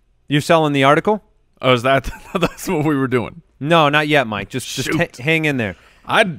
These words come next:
Speaker 2: I gotta get the hang of this thing.
Speaker 1: But the buy or sell, uh, I'm sorry, the bold predictions article, every year I put it out, thirty-two predictions.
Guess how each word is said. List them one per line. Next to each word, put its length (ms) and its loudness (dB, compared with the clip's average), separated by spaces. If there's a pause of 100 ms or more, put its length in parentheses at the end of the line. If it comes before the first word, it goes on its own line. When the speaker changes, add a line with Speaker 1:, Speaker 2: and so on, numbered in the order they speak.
(100)
Speaker 2:
I 120 -2
gotta 180 2
get 120 -4
the 80 -6
hang 220 2
of 80 -4
this 160 -8
thing. 260 -14
Speaker 1:
But 240 0
the 80 4
buy 260 4
or 140 4
sell, 580 4
uh, 480 0 (200)
I'm 160 -4
sorry, 240 2
the 160 -2
bold 260 0
predictions 400 0
article, 420 0
every 260 0
year 180 4
I 60 0
put 180 -2
it 80 0
out, 240 4
thirty-two 420 2
predictions. 680 -4